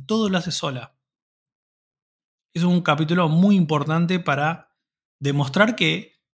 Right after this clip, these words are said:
de dos episodios anteriores, donde ella se queda sola con Joel lastimado, acá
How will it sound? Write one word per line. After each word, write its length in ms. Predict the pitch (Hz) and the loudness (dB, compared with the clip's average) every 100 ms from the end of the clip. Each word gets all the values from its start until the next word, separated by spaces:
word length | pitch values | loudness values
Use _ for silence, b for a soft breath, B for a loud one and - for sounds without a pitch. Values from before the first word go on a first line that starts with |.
| _ _ _ _ _ | _ _ _ _ _
de 180 | 135 135 | -6 0
dos 220 | 165 190 | 2 2
episodios 360 | 185 160 175 151 | 0 0 0 0
anteriores, 720 | 151 147 143 135 123 117 - | 0 0 0 -2 -4 -6 -12
donde 240 | - 120 139 | -8 -4 -2
ella 180 | 143 147 | -2 -4
se 160 | - | -6
queda 260 | 135 147 135 | -6 -4 -4
sola 360 | 131 156 147 135 | -2 -2 -2 -4
con 200 | 135 135 | -4 -4
Joel 280 | 143 139 | -4 -6
lastimado, 540 | 139 131 147 135 120 131 | -8 -8 -6 -4 -6 -6
acá 600 | 135 131 165 226 240 _ | -6 -2 -2 -2 -6 _